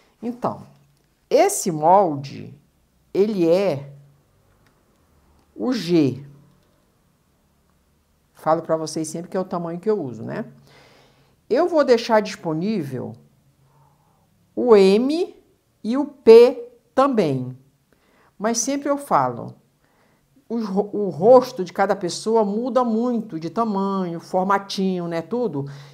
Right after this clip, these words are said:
Gente, é mexer aqui na lateral, tá? Esse tipo de molde, de modelo aqui, ele vai ajustar muito bem,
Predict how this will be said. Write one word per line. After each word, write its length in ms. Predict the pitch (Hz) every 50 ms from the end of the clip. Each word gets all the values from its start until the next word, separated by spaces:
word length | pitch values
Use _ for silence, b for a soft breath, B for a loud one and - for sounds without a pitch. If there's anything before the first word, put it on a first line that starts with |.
| B B B B
Gente, 600 | - 208 262 262 226 - - - 135 139 135 - _ _ _ _ _ _ _ _ _ _ _ _ -
é 100 | 226 254
mexer 480 | 269 262 254 254 254 - - 240 233 233
aqui 420 | 220 226 233 - 214 208 214 208
na 260 | 180 113 180 202 202
lateral, 760 | 196 202 202 196 202 214 208 175 143 135 131 127 127 123 127 - - _ _ _ _ _ _ _ _ _ _ _ _ _ _ _ _ _ _ _ _ _ _ _ _ _ _ _ _ _ _ _ _ _ _ _ _ _
tá? 380 | - 147 147 151 160 185 190 - b b b b b b b b b b b b b _ _ _ -
Esse 320 | - - 180 180 - -
tipo 280 | 180 - 208 202 202 196
de 80 | 170 170
molde, 600 | 156 165 180 202 214 202 175 156 139 139 131 127
de 100 | 147 165
modelo 480 | 165 151 147 143 143 170 185 180 160
aqui, 220 | 147 139 143 - 190
ele 160 | 185 190 190
vai 120 | 180 185
ajustar 480 | 185 185 180 190 185 - - - 185 185
muito 360 | 185 185 196 214 214 208 247
bem, 500 | 208 180 165 156 151 143 139 139 - -